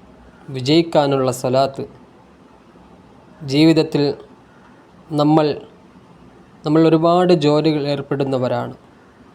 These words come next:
നമ്മുടെ ബിസിനസ്, നമ്മുടെ കച്ചവടങ്ങൾ, അങ്ങനെ ഒരുപാട്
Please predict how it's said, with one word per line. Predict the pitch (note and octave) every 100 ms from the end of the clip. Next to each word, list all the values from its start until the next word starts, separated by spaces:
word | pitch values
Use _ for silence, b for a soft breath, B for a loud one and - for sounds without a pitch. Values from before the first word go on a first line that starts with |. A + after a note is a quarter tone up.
| -
നമ്മുടെ | C3+ C3+
ബിസിനസ്, | C3 B2+ D#3 D3 - C#3 - - -
നമ്മുടെ | C#3 C3 -
കച്ചവടങ്ങൾ, | C3 - C#3+ C#3 C3+ C3+ B2
അങ്ങനെ | C#3 C#3 C3+
ഒരുപാട് | C3 C3 C#3+ D3 C#3+